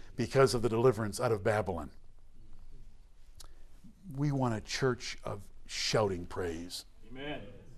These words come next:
Speaker 1: He's delivered us from greater things,
Speaker 2: Amen.
Speaker 1: as, as I said. That's the sixth lesson. Lesson number seven is the last seven verses. Israel's sins deserved captivity in Babylon. This is useful for us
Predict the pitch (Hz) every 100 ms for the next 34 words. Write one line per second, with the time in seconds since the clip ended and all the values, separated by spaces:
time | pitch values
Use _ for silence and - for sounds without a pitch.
0 | - - 139 127 127 113 113 107 - 104
1 | 117 104 90 87 80 80 - - - -
2 | - 120 - - 127 104 104 113 90 80
3 | - - - - - - - - - -
4 | - - - - - - - - - -
5 | - - - - - - 110 117 - 101
6 | - 123 - 117 104 - 107 78 - 120
7 | 139 - 131 117 104 131 98 87 - -
8 | - - 127 95 110 110 117 107 - -
9 | - 123 110 110 107 - 85 - - -
10 | 170 185 185 185 170 - 165 127 110 -
11 | - - - 143 117 147 135 - 139 110
12 | - 143 120 117 113 120 110 104 87 -
13 | - - 113 185 175 - - - - -
14 | 156 123 127 160 - 135 - 139 123 117
15 | -